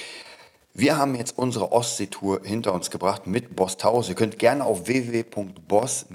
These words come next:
taurus punkt d e gehen. Da könnt ihr auf jeden Fall alle Daten nochmal sehen, wo wir spielen, falls jemand mich mal live sehen will, also praktisch außerhalb des Podcasts hier.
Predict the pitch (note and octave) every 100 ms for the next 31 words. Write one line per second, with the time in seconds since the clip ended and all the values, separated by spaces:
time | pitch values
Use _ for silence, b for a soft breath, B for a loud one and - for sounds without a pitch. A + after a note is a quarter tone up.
0 | F#2+ G#2+ A2 G2+ - G2+ G2 F#2+ - G2+
1 | F#2+ F#2 - F#2+ G#2 F#2+ F2 F#2+ A#2+ -
2 | F2+ F#2+ F2+ F2+ F#2 - F#2 F#2 F2+ F2+
3 | C3 F2+ F2 F2 B2 G2 F#2 F2 C3 D3
4 | - - F2 G2 F#2 F#2 F2+ F#2 E2+ E2+
5 | F#2+ - F#2+ G#2 A2 A2+ - E2+ F2 F2
6 | E2+ - F2 F#2 F2 - - - - A2
7 | G2 - - A2+